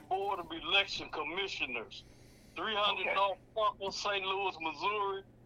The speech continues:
Speaker 1: six three one oh one. For information about becoming an election judge, Democrat, call three one four, six two two,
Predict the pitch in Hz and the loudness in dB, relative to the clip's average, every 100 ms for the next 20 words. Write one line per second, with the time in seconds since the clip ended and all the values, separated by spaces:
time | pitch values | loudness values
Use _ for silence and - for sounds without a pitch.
0 | - - - - 196 - 208 208 175 185 | -20 -12 -4 -2 2 2 0 -2 -2 2
1 | 202 190 190 185 190 196 147 117 - - | 4 4 2 0 0 2 2 0 -6 -20
2 | - - - - - - 160 180 175 185 | -20 -20 -20 -20 -10 -2 0 0 -2 -2
3 | 202 196 196 180 180 185 185 170 - 196 | 0 0 0 0 4 6 4 2 -2 0
4 | 196 180 170 160 151 143 147 185 202 - | 0 0 0 2 0 -4 -2 0 0 0
5 | 214 208 202 - - - - - - - | -2 -4 -8 -16 -20 -20 -20 -20 -20 -20
6 | - - - - - - - 175 202 214 | -20 -20 -20 -20 -20 -20 -10 -4 0 2
7 | 220 220 - - 202 220 190 190 185 175 | 0 -2 -8 -4 -2 0 -2 4 4 4
8 | - 196 196 190 185 170 - - - - | 2 4 6 6 4 0 -14 -20 -20 -8
9 | 156 208 214 214 220 220 - 196 175 170 | -4 -2 -2 2 2 0 0 4 6 4
10 | 165 160 - 214 214 - - 220 220 - | 0 -2 -4 -4 -2 -4 -4 -6 -4 -2
11 | 190 175 170 | -2 -2 -8